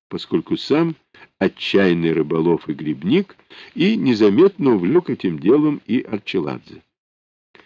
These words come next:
А Негрей был из подразделений, которое занималось проверкой, есть ли хвост у того или иного объекта, то есть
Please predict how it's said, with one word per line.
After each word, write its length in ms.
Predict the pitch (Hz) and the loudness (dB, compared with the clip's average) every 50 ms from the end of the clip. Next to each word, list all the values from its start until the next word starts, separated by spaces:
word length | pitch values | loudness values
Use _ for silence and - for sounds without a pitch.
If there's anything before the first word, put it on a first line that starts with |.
| _ - - - _ | _ -20 -20 -12 _
А 280 | - 113 131 127 - - - | 0 2 2 2 2 0 -2
Негрей 680 | - 104 123 131 110 104 127 190 226 233 165 95 - - _ _ _ - _ _ _ _ _ _ _ _ - | 0 2 4 4 4 2 2 2 4 4 2 2 0 -6 _ _ _ -20 _ _ _ _ _ _ _ _ -12
был 380 | 90 80 131 175 233 226 - - | -4 0 4 4 4 4 2 0
из 220 | - - 156 - - | 0 0 0 0 0
подразделений, 920 | - - - 110 117 110 107 90 80 80 98 95 - - 151 185 196 202 | 0 2 2 4 6 6 4 4 2 0 2 4 6 6 6 6 4 2
которое 380 | 190 - - - 143 156 165 151 | 0 -2 -2 0 2 4 4 4
занималось 680 | 123 123 117 107 98 95 107 139 156 156 151 131 - | 4 2 2 2 2 2 2 4 4 2 2 0 -2
проверкой, 800 | - - 95 92 85 78 95 135 156 156 - - 151 147 135 127 _ _ _ _ _ _ _ - | -8 -4 0 0 2 4 4 4 4 2 2 2 2 2 2 0 _ _ _ _ _ _ _ -14
есть 440 | - 82 78 110 - 190 180 - - | -10 -2 4 6 6 6 4 2 0
ли 120 | 185 196 190 | 0 0 0
хвост 580 | - - - 90 101 107 101 92 - - - _ - - | 0 -2 -2 0 2 4 4 2 0 -4 -20 _ -12 -4
у 120 | - 110 101 | -2 -2 -2
того 500 | - - 92 85 82 90 92 90 87 - - | 0 0 0 2 4 4 4 4 4 2 -2
или 240 | 92 87 82 87 85 | -4 -2 0 0 0
иного 380 | 82 82 85 82 78 78 80 | 2 0 0 0 0 0 -2
объекта, 640 | 80 76 73 76 78 85 80 - - - - 78 69 _ _ - - - - _ - | -4 -4 -4 -2 0 0 0 -2 -4 -10 -12 -12 -12 _ _ -20 -20 -20 -20 _ 0
то 160 | - 151 185 | 4 6 6
есть 360 | 202 185 165 - - - - | 6 4 2 -4 -12 -18 -20